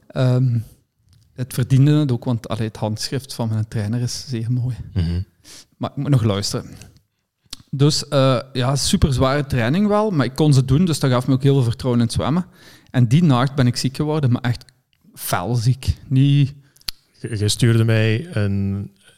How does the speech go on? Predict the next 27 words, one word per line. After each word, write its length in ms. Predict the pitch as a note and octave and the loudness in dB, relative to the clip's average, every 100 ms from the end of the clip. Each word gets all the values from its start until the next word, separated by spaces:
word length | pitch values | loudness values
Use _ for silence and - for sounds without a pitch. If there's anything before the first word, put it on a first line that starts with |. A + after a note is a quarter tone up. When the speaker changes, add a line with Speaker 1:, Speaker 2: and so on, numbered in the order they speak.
| _ | _
Speaker 2:
een 240 | B2+ G#2+ F#2+ | -8 -8 -8
fotoke 420 | - A2 A#2+ A#2 | -6 -4 0 0
van 320 | G#2+ G#2 A2+ - | 2 0 0 0
uw 160 | A#2 | 0
H 220 | G2+ G2+ G#2 | 2 2 0
R 80 | F#2 | -2
V-curve 880 | F2+ G#2 A2+ - - B2 A#2+ B2 B2 - - - _ _ _ _ _ _ | -2 0 0 -4 -2 2 2 2 -2 -6 -20 -20 _ _ _ _ _ _
en 180 | - G#2 | -4 -2
je 80 | G2+ | -2
stuurde 440 | - A2 A2 G#2+ | -2 -2 0 -2
er, 160 | G#2+ G#2 | -2 -2
uw 200 | A2 A2 | 0 0
tekst 300 | G2+ A2 G#2 | 0 -2 0
erbij 280 | B2 G#2 G#2 | -2 0 -2
was, 200 | G2+ G2 C3+ | -2 -2 -2
"Je 100 | G#2+ | -2
weet 200 | G#2+ - | -2 -2
wat 120 | G2+ | -4
dit 120 | G2 | -4
betekent." 440 | F#2 - F2+ - | -4 -6 -6 -2
Speaker 1:
Ja, 200 | B2+ - - - | -2 -2 -8 -20
klopt. 440 | - B2 G#2+ - - - _ _ _ _ _ _ _ | -8 -8 -8 -14 -20 -20 _ _ _ _ _ _ _
Dus 200 | - C3 - | -8 -6 0
die 140 | C#3+ | 2
nacht, 380 | C#3+ B2+ C#3 - | 4 2 -2 -8
ik, 140 | - - - | -12 -12 -12
ik 120 | C3+ | -12